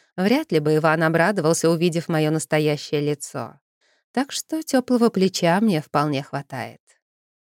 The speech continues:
Амаранта поставила пустую чашку на блюдце, кивнула Юльке, и та мигом унесла посуду на кухню. Марго с годами исподволь подталкивала меня к мыслям о троне, раздувая огонь моего тщеславия.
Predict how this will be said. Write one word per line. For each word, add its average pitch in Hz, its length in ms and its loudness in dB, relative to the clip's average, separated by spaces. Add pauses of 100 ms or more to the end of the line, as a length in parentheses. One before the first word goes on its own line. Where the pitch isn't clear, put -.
(160)
Амаранта 233 460 -2
поставила 156 500 -2
пустую 156 380 -4
чашку 156 400 -4
на 151 140 -4
блюдце, 202 540 -6 (240)
кивнула 240 400 2
Юльке, 196 580 0 (260)
и 160 80 -4
та 254 220 0
мигом 208 440 2
унесла 160 380 0
посуду 156 440 -2
на 156 140 -4
кухню. - 460 -10 (1080)
Марго 214 400 0
с 269 40 -4
годами 226 680 4
исподволь 170 560 0
подталкивала 175 720 2
меня 180 300 2
к - 120 -14
мыслям 185 440 0
о 180 100 -6
троне, 143 680 -6
раздувая 175 640 2
огонь 156 320 2
моего 165 280 0
тщеславия. 143 840 -8